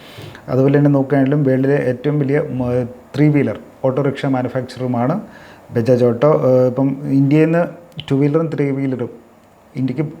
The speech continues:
ഇന്ത്യക്ക് പുറത്ത് വിദേശ വിപണികളിലേക്ക് കയറ്റുമതി ചെയ്യുന്ന ടു വീലറിൻ്റെ ത്രീ വീലറിൻ്റെയും ബേസിസ് നോക്കുകയാണെങ്കിൽ ഏറ്റവും വലിയ കമ്പനിയുമാണ് Bajaj Auto. ഏകദേശം എഴു-, എഴുപത്തൊമ്പത് രാജ്യങ്ങളിലേക്ക് ലോകത്തുള്ള എല്ലാ കോണ്ടിനെന്റിലും, കോണ്ടിനെന്റുകളിലുമായി, എല്ലാ ഭൂഖണ്ഡങ്ങളിലുമായി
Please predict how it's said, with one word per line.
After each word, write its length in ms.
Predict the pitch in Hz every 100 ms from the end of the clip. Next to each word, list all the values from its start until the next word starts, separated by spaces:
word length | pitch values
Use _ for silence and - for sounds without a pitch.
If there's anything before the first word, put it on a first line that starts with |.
| 151 139
ഇന്ത്യക്ക് 240 | 135 147 147
പുറത്ത് 240 | 139 143
വിദേശ 260 | 139 143 139
വിപണികളിലേക്ക് 560 | 135 139 135 135 135 160 156
കയറ്റുമതി 360 | 127 139 147
ചെയ്യുന്ന 220 | 143 131 143
ടു 60 | 135 135
വീലറിൻ്റെ 340 | 147 147 160
ത്രീ 120 | 143 135
വീലറിൻ്റെയും 420 | 139 143 156 175 175
ബേസിസ് 280 | 147 - 135
നോക്കുകയാണെങ്കിൽ 360 | 143 135 135 139
ഏറ്റവും 160 | 127 127
വലിയ 140 | 131 156 - - - - -
കമ്പനിയുമാണ് 460 | 127 127 131 127 120 113
Bajaj 240 | 107 113
Auto. 160 | 120 117 127
ഏകദേശം 340 | 117 123 143 143 127
എഴു-, 200 | 127 139 135 135
എഴുപത്തൊമ്പത് 520 | 131 156 156 170 165 160
രാജ്യങ്ങളിലേക്ക് 800 | 123 123 127 127 123 123 113 113 - 147 139
ലോകത്തുള്ള 540 | 117 113 117 - 120 135 - - -
എല്ലാ 160 | 123 123
കോണ്ടിനെന്റിലും, 600 | 113 120 117 113 113 120 - -
കോണ്ടിനെന്റുകളിലുമായി, 960 | 113 113 117 117 120 113 117 113 120 156 208 - - - - -
എല്ലാ 140 | 123
ഭൂഖണ്ഡങ്ങളിലുമായി 880 | 120 117 120 120 120 120 120 123